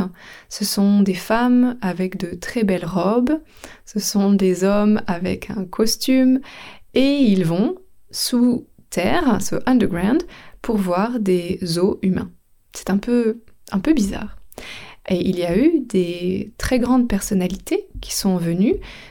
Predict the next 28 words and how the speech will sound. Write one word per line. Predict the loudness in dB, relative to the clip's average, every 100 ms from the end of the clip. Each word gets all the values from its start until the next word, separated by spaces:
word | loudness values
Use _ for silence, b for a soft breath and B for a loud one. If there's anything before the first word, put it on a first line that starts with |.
| B
par | -2
exemple | 0 0 0 0 -4 -8 -4
un | -2 -2 -4
roi | -2 0 0 -2 -8
de | -6
France, | -6 -4 -2 -2 -4 -6 -8
un | -4 -4
roi | -2 -2 0 -2
d'Autriche. | -4 -6 -4 -4 -2 -2 -4 -6 B B B B B
Donc | 2 2
vraiment, | 2 0 0 0
c'était | -2 -2 -2
une | 2 2 2 0 -4
attraction, | -4 -4 -6 -6 -6 -6 0
une | 4 4 4 2
activité | -6 -4 -2 -2 0 0 -2 -4 B B B B B
très | -6 0 0 0 -2
à |
la | 2 2
mode, | 2 -2 -6 -12 -4
very | -2 -2
fashionable | -2 -2 2 2 0 -4 -6
back | -8 -6
then. | -8 -10 -16 -20 _ _ -20 _ _ _ _ _ -2
Et |
si | -2 0
on | 0
regarde | 0 0 -2